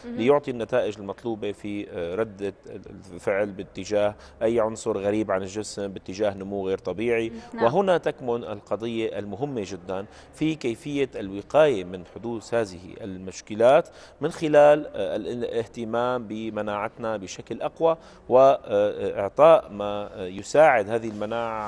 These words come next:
Speaker 2: على القيام بردود فعل كفؤة.
Speaker 1: تمام، يعني، نحن الطب البديل أو العلاج بالأعشاب هو يمكن لتقوية المناعة وليست لل-، للعلاج، لأنه مثل ما شفنا بالآونة الأخيرة دكتور،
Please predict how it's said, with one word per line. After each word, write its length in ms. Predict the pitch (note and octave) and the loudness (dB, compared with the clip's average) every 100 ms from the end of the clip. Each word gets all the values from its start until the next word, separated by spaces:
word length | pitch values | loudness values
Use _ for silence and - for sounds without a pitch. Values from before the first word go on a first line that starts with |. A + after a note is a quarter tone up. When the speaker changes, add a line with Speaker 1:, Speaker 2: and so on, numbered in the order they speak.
| G2 | -4
Speaker 2:
على 140 | G#2 | -4
القيام 460 | G#2 - A2 A2+ G#2+ | -4 -6 -4 -4 -4
بردود 600 | G2+ G2+ G2+ G#2 G#2+ A#2+ | -8 -8 -10 -10 -8 -8
فعل 220 | - A2 | -4 -4
كفؤة. 420 | G#2 G2 - - - | -4 -8 -8 -8 -4
Speaker 1:
تمام، 320 | A#3+ G#3+ G#3+ | -2 -4 -6
يعني، 260 | G3+ A3 | -6 -6
نحن 280 | B3 - C#4+ C4+ C4+ C#4 - | -10 -12 -8 -4 -2 -4 -6
الطب 640 | A3 A#3 A3 G#3+ G#3+ A3+ | -6 -6 -4 -4 -6 -8
البديل 520 | B3+ A#3 A#3 F#3+ G3+ F#3 | -8 -6 -8 -8 -10 -8
أو 200 | G3 - | -10 -8
العلاج 480 | G3+ G3+ A#3 C#4+ | -8 -4 -2 -2
بالأعشاب 720 | A#3 B3+ A3+ A#3+ - B3 B3 | -4 -6 -6 -6 -4 -2 -4
هو 300 | A#3 C4+ C4 | -6 -8 -6
يمكن 600 | B3+ B3 B3+ - C4 B3+ B3+ - - | -6 -8 -12 -12 -10 -6 -8 -8 -8
لتقوية 720 | B3+ G4 G#4 - D4+ C#4+ C#4 - | -2 -2 -2 -4 -6 -4 -6 -4
المناعة 600 | - A#3+ A#3+ A#3+ B3 A3+ | -4 -4 -4 -2 0 0
وليست 560 | A#3 B3+ D4 - C4+ - | -2 -4 -6 -8 -10 -6
لل-، 200 | A#3 A3 | -6 -4
للعلاج، 580 | A3+ A#3 G#3 G#3+ F#3 G3 | -4 -4 -4 -2 -4 -2
لأنه 260 | A3 B3+ C4 | -4 -2 -6
مثل 220 | D4+ D4+ | -8 -6
ما 120 | C#4+ | -6
شفنا 280 | C4+ C4 C4 | -8 -10 -8
بالآونة 400 | A#3 A3+ B3 A3+ | -4 -4 -4 -6
الأخيرة 440 | G3 G#3+ B3 A#3 | -6 -8 -8 -6
دكتور، 580 | G3+ G3+ A3 G#3+ G3 | -6 -10 -8 -6 -4